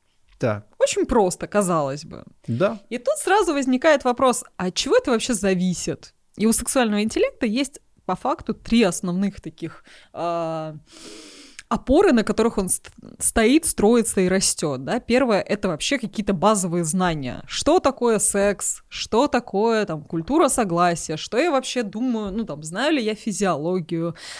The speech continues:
Speaker 2: Знаю ли я, чё с телом будет происходить, как оно будет развиваться, там, с возрастом, со временем
Speaker 1: Мгм.
Speaker 2: каким-то и так далее? Что я думаю о контрацепции? Знаю ли я риски какие-то? То есть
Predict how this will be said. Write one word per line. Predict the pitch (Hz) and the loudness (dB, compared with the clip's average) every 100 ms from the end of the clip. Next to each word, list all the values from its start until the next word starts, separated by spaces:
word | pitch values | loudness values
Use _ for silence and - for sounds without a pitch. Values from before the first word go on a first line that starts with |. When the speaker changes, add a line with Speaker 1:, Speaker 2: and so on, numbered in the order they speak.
| - | -10
Speaker 2:
Знаю | 190 156 170 233 226 | -8 -4 0 2 2
ли | 190 | 2
я, | 190 208 208 202 196 196 | 2 2 2 2 2 -2
чё | - 208 208 | -2 -2 -2
с | - | 0
телом | 220 214 202 | 0 2 0
будет | 190 190 - | 0 -4 -2
происходить, | 190 180 - 180 214 | -4 -4 -4 -2 -2
как | - 190 | -4 -6
оно | 185 | -6
будет | 185 190 | -4 -4
развиваться, | 190 180 185 151 170 190 - 190 185 185 185 180 | -4 -2 -2 0 -2 0 -2 -2 -2 -2 -4 -4
там, | 156 156 151 | -6 -8 -10
с | - - | -4 -4
возрастом, | 190 226 202 190 - 170 156 | 2 2 2 -2 -4 -8 -8
со | - 139 | -8 -4
временем | 156 135 135 123 175 | 2 4 4 2 -2
Speaker 1:
Мгм. | |
Speaker 2:
каким-то | 165 160 170 165 160 | -8 -10 -10 -10 -10
и | 151 | -8
так | 160 156 | -8 -6
далее? | 151 139 143 - - - - | -6 -6 -10 -14 -18 -18 -12
Что | - 220 | -2 2
я | 247 | 4
думаю | 247 254 | 4 4
о | 233 | 4
контрацепции? | 220 214 214 - 175 - 160 | 2 2 0 0 -2 -2 -4
Знаю | 160 170 180 220 | -2 -2 2 2
ли | 220 | 4
я | 226 | 4
риски | 208 175 - 170 | 4 0 -4 -6
какие-то? | 160 - 151 | -6 -8 -6
То | 226 | -6
есть | - | -6